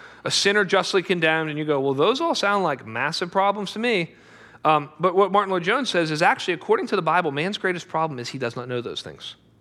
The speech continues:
That, and it, and it's interesting, i-, i-, if you read the Bible very carefully, particularly the New Testament and what, what Paul says, you'll see him all the time talk about ignorance. They do not know God. And what, what he's saying is,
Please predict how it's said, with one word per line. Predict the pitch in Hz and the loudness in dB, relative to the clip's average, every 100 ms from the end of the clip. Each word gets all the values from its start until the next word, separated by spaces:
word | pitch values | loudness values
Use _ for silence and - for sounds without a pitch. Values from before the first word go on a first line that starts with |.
| _ _ _ _ _ _ _ _ _ _ _ _ 170 | _ _ _ _ _ _ _ _ _ _ _ _ 2
That, | 185 175 | 2 4
and | 190 | 0
it, | 190 196 | 0 2
and | 226 | 2
it's | 226 | 2
interesting, | 330 330 - 175 143 - _ _ _ _ _ | 0 2 0 -2 -6 -20 _ _ _ _ _
i-, | |
i-, | 233 233 247 | 0 2 2
if | 247 269 | 2 0
you | 285 262 | -2 2
read | 254 269 | 2 2
the | 269 | 2
Bible | 240 226 196 | 4 4 4
very | 214 | 2
carefully, | 214 202 180 156 | 4 0 2 -2
particularly | 180 214 208 208 196 190 - - | 0 -2 2 4 4 2 -8 -4
the | |
New | 175 220 | -2 0
Testament | 220 190 190 160 | 0 -2 -4 -4
and | 160 | -4
what, | 165 | -2
what | 156 | -2
Paul | 180 202 | 0 0
says, | 175 131 | 0 -2
you'll | 175 | -2
see | 190 190 | 0 -2
him | 170 | -2
all | 120 147 185 | -2 -2 -2
the | 190 | -4
time | - 185 175 127 | -4 0 0 -2
talk | 131 131 | -6 -6
about | 131 127 - | -4 -6 -6
ignorance. | 131 113 92 - - - - _ _ _ _ _ _ _ _ _ _ _ _ _ _ _ _ 135 | -10 -10 -10 -10 -10 -10 -16 _ _ _ _ _ _ _ _ _ _ _ _ _ _ _ _ -4
They | 143 | -2
do | 147 | -2
not | 165 151 | -2 -2
know | 143 147 147 | -2 -4 -4
God. | 104 95 - - _ _ _ _ _ _ _ _ _ _ _ _ _ _ - | -6 -10 -16 -20 _ _ _ _ _ _ _ _ _ _ _ _ _ _ -2
And | 170 | 4
what, | 240 247 | 4 6
what | 277 | 4
he's | 285 | 2
saying | - 285 349 370 294 | 2 4 6 6 4
is, | 208 208 - | 4 2 -4